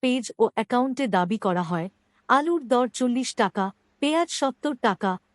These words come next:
গরুর মাংস ছয়শো পঞ্চাশ টাকা, খাসির মাংস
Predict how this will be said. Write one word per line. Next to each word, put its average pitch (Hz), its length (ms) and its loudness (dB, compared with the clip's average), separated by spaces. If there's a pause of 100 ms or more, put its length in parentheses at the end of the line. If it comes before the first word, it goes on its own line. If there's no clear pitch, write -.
(140)
গরুর 302 320 2
মাংস 269 380 -2
ছয়শো 247 480 -2
পঞ্চাশ 220 540 -2
টাকা, 196 360 -2 (360)
খাসির 269 420 -2
মাংস 220 380 -2